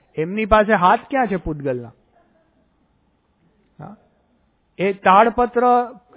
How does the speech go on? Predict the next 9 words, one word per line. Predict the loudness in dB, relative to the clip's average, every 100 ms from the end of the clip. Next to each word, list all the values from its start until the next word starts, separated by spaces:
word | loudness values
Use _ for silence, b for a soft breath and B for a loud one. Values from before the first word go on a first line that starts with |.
| -6
શ્રાવકે | 2 4 4 2
અમૃતચંદ્રાચાર્યને | 0 0 -4 -4 -2 2 2 2 0 2
આપ્યા | 0 2 2
કે | 2 0
નહીં? | -4 -8 -12 _ _ _ _ _ _ _ _ _ _ _ _
આપ્યા | -6 0 2 2
જ |
નથી. | 2 0 0 -2 -6 -12 -20 -20 _ _ _ _ _ _ _ -20
હા? | -20 -20